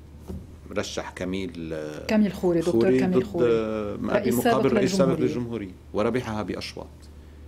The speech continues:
Speaker 1: وكانوا وق-، محملينه مسؤولية إنه أنت دمرت الجسور في مناطق المسيحية وسببت لنا كذا كرمال المقاومة، عملوا ردة فعل. منروح منكفي نحن للانتخابات الألف-، من-، من-، نرجع بعد شوي لورا انتخابات الألفين وخمسة.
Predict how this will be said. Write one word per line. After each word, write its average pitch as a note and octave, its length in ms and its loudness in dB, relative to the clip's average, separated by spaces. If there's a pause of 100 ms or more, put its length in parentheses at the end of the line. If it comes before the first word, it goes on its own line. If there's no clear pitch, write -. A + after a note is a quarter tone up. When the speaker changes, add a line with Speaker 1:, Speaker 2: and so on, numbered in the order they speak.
(120)
Speaker 1:
وكانوا A2 480 2
وق-، - 60 -2
محملينه G#2 420 2
مسؤولية G#2 500 -2
إنه G2+ 160 -2
أنت B2 140 -2
دمرت G2 560 -2
الجسور F#2+ 440 -2
في G2 140 -4
مناطق G2+ 320 -2
المسيحية G#2 440 -4
وسببت F2+ 420 -4
لنا G#2 160 0
كذا A2 260 -2
كرمال F#2 320 -4
المقاومة، E2+ 480 -6
عملوا C#3+ 200 -6
ردة B2+ 220 -6
فعل. - 240 -12 (1080)
منروح D3 360 0
منكفي A#2+ 440 0
نحن A2+ 240 0
للانتخابات G#2 800 -4
الألف-، - 280 -8
من-، G2+ 200 -4
من-، A2 460 -2
نرجع B2 220 2
بعد F#2+ 220 -2
شوي G#2 240 2
لورا G2 280 0
انتخابات F#2 460 -6
الألفين F2 400 -10
وخمسة. - 440 -14